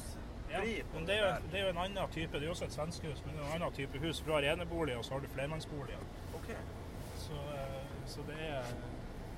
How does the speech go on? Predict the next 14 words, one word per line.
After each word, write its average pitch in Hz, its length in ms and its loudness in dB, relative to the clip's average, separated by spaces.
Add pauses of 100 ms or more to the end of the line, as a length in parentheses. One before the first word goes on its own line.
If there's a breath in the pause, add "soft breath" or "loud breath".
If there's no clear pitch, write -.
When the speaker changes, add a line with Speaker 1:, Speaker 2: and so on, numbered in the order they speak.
(580)
Speaker 1:
du 151 100 -2
ser 202 200 4
jo, 156 80 4
det 147 120 0
er - 40 0
jo 135 80 4
akkurat 196 360 2
samme 165 480 2 (400)
type, 151 480 -2
det 147 100 4
er 143 160 2
en 147 100 -2
stram 175 380 2 (100)
arkitektur, 139 640 -2